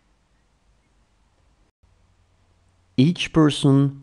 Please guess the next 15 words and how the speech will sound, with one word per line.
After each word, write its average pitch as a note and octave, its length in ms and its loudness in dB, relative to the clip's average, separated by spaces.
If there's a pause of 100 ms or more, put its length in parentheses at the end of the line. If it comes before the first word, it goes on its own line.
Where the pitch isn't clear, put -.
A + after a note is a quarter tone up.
(260)
is D#3+ 200 0
a D#3 40 -4
world. - 600 -8 (960)
Chaque - 400 -2
personne A#2+ 680 0 (280)
est D#3+ 180 -6
un C3+ 100 0
monde. - 540 -6 (680)
Chaque - 580 -6 (680)
personne B2 720 -4 (560)
est C3+ 300 0 (760)
un B2 320 -2 (600)
monde. A#2+ 640 -2 (1000)
Chaque F#3+ 380 -2
personne A#2 760 -2